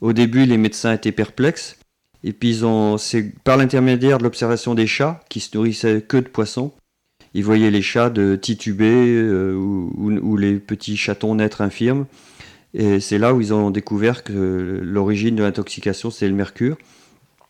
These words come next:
Et c'est devenu très grave dans les années soixante-dix. Et vers, euh, en soixante-douze, il y a eu un scoop mondial. Là, c'est la revue Life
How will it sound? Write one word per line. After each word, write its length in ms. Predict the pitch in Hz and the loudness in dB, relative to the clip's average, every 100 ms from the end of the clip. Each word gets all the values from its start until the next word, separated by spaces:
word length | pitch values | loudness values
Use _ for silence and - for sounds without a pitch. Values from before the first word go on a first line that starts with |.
| _ _ - | _ _ -4
Et 120 | 117 | 0
c'est 220 | 110 - 110 | 0 0 -2
devenu 300 | 101 110 113 | 2 0 0
très 240 | - 131 | 0 0
grave 260 | 117 120 117 | 2 2 2
dans 80 | |
les 140 | 107 104 | 2 2
années 160 | 107 | 0
soixante-dix. 720 | 101 107 107 98 110 160 - - _ - - - _ _ | -2 -4 -2 -2 0 -2 -8 -20 _ -20 -20 -20 _ _
Et 380 | - 110 110 107 | 2 4 6 6
vers, 320 | 98 107 104 | 4 2 2
euh, 160 | 107 104 | 2 2
en 140 | 104 | 0
soixante-douze, 920 | 107 135 131 127 113 110 131 160 - | -2 -4 -2 0 0 2 2 2 -2
il 60 | 123 | 0
y 60 | 107 | 2
a 20 | |
eu 140 | 110 | 4
un 140 | 110 104 | 4 0
scoop 420 | - - 135 - | -4 -2 -2 0
mondial. 640 | 113 110 113 117 156 147 | 0 2 2 4 4 4
Là, 80 | 110 | 2
c'est 160 | 107 110 | 0 0
la 100 | 110 | 2
revue 340 | 110 107 113 | 4 2 2
Life 480 | 104 110 147 135 - | 4 4 2 -2 -12